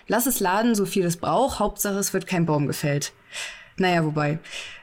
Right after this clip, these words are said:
das stimmt vermutlich nicht so ganz, denn Solarzellen und Windkrafträder brauchen ja auch Ressourcen und so weiter.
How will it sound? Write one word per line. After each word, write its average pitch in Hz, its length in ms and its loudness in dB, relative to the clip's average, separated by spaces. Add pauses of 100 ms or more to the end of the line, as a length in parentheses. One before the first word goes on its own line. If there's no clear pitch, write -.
(160)
das 190 180 2
stimmt 190 200 2
vermutlich 185 500 2
nicht 180 180 2
so 170 100 0
ganz, 156 400 0
denn 160 300 2
Solarzellen 170 560 0
und 175 140 2
Windkrafträder 175 680 0
brauchen 175 340 0
ja 170 140 2
auch 175 280 0
Ressourcen 170 520 0
und 151 160 0
so 151 100 0
weiter. 151 440 0